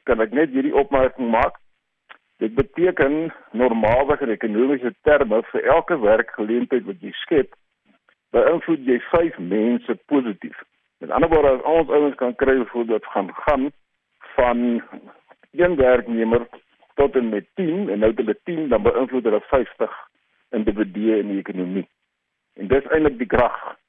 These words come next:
van entrepreneurskap. Elkeen van hulle het hulle betrokke bydrae soos wat hulle gaan. Vir die entrepreneur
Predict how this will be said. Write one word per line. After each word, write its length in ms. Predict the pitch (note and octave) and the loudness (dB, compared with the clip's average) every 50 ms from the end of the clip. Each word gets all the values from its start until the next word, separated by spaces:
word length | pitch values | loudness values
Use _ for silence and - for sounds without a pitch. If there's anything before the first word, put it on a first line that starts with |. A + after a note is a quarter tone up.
| _ - - - | _ -20 -14 -2
van 460 | - A2 G#2 G#2 G#2+ G2+ G2 F#2+ G2 - - | 0 2 2 2 0 -4 -8 -10 -14 -12 -8
entrepreneurskap. 800 | - G2+ F2 G2 - - F#2+ F#2 F#2 F2+ D#2+ - - D2+ - - _ _ _ _ _ _ _ _ _ _ _ _ _ | -8 -6 -6 -6 -8 -8 -8 -6 -6 -6 -6 -8 -12 -14 -14 -14 _ _ _ _ _ _ _ _ _ _ _ _ _
Elkeen 420 | - - D#3+ F3+ F#3 - F#3+ F#3 E3 | 2 2 4 4 2 2 0 0 0
van 220 | - - D3 B2 | 0 0 0 2
hulle 220 | A2 A2+ A#2+ B2 A#2 G#2+ G#2 G#2 | 4 2 4 4 4 4 4 4
het 120 | A2 G#2 - | 4 4 2
hulle 200 | A2 G#2 A2+ G#2+ | 2 2 2 0
betrokke 440 | A2 - - B2+ A#2 G#2+ - A#2 | -2 -2 0 0 0 2 2 0
bydrae 520 | G2 F2 G2+ G#2+ A2 G#2+ G#2 G2+ G2 G2 G2 | -2 2 2 2 2 2 0 2 2 0 0
soos 200 | - - G2 E2+ | -2 -8 -12 -8
wat 120 | G2+ G2 | -8 -8
hulle 140 | F2+ F#2 F2+ | -6 -8 -14
gaan. 280 | - - G3+ - C#4 - - | -8 -6 -6 -6 -8 -8 -6
Vir 80 | G#3+ | -4
die 140 | G#3 - - | -4 -2 -2
entrepreneur 840 | A#3 A3+ F#3+ - F#3+ - G#3 F#3+ G3 G#3+ D#4 G4 D#3 C#3 D3+ C4 | -4 -4 -4 -10 -8 -8 -8 -8 -2 0 2 4 4 4 4 2